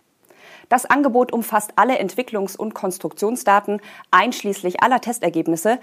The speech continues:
die gesamte Hardware inklusive der Prototypenfahrzeuge,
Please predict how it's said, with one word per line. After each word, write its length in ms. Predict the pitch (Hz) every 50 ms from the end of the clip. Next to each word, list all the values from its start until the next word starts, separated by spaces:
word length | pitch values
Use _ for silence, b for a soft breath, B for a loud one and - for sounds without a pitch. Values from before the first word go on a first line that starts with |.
| B B B B -
die 60 | 269
gesamte 480 | 277 285 254 262 254 233 - 208 -
Hardware 460 | - 180 190 202 - - 190 190 185 -
inklusive 500 | - 226 262 - - 208 170 180 175 165
der 120 | 160 160
Prototypenfahrzeuge, 1300 | 156 - - 202 262 - 269 240 - - 214 - 208 196 - 190 165 170 - - 185 165 160 160 160 175